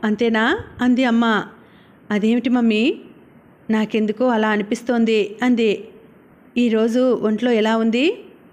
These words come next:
"బాగానే ఉంది." "అబద్ధం, కళ్ళ క్రింద ఆ నలుపు ఏమిటి?" "నిద్రలేనితనం." "నిద్ర ఎందుకు రాదు మమ్మీ?"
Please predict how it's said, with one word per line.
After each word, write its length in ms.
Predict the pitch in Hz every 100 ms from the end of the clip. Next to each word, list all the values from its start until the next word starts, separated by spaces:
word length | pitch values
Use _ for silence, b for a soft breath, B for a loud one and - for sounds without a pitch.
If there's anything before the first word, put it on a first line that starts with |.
| - - -
"బాగానే 440 | 208 208 220 226 247
ఉంది." 460 | 226 226 214 190 - - - - - - -
"అబద్ధం, 500 | 208 247 196 240 214 - -
కళ్ళ 200 | 220 220
క్రింద 280 | 226 240 240
ఆ 260 | 233 214 208
నలుపు 340 | 202 202 247
ఏమిటి?" 500 | 240 233 240 277 480 - - - - - - _ 220
"నిద్రలేనితనం." 920 | 214 220 233 233 247 247 226 214 196 - - - - - - -
"నిద్ర 260 | 220 196
ఎందుకు 340 | 277 240 233 254
రాదు 160 | 247
మమ్మీ?" 420 | 240 214 214 262